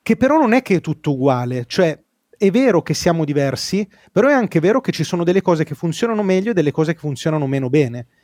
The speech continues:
Per esempio, mandare quaranta messaggi in un giorno, a meno che non parliamo di una relazione di amicizia, che è diverso,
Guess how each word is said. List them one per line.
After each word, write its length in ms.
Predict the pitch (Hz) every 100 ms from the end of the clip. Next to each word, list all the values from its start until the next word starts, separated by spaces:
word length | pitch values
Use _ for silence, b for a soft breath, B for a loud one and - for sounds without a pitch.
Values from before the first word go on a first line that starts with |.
| _ -
Per 100 | 170
esempio, 420 | 170 202 160 143
mandare 380 | 147 165 180 143
quaranta 420 | - 156 185 190
messaggi 680 | 180 - 190 151 120 120 131 175
in 100 | 170
un 180 | 202
giorno, 520 | 160 151 120 131 190 - b b
a 80 |
meno 160 | 143 147
che 120 | 185
non 120 | 185
parliamo 320 | 156 139 156 147
di 60 |
una 420 | 139 139 135 120
relazione 440 | 135 139 - 180 147
di 60 |
amicizia, 600 | 135 127 233 - - 143 143
che 160 | 131
è 20 | 120
diverso, 580 | 135 151 - - 170